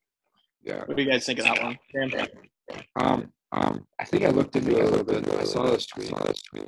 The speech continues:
Speaker 1: think he was, like, a Toronto Maple Leafs, like, beat writer or something. I don't know. He must be salty that hockey's not playing, whatever. Tur-, can-, Canadian guy, so he wouldn't understand, uh,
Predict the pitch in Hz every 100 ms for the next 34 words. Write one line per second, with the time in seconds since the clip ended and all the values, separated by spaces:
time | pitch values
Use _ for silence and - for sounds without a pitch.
0 | - - 147 151 147 120 110 - 90 52
1 | 50 50 50 50 50 50 _ _ _ _
2 | _ - 113 117 110 92 95 104 117 117
3 | 123 127 104 - 117 50 98 120 120 123
4 | 123 123 117 120 104 127 120 101 101 95
5 | 98 110 - 120 101 104 101 101 98 95
6 | 98 92 98 98 95 - 95 95 92 92
7 | - 101 - _ - 117 104 - - 120
8 | 120 123 120 110 101 95 90 87 110 113
9 | 107 101 92 - 95 98 95 - 107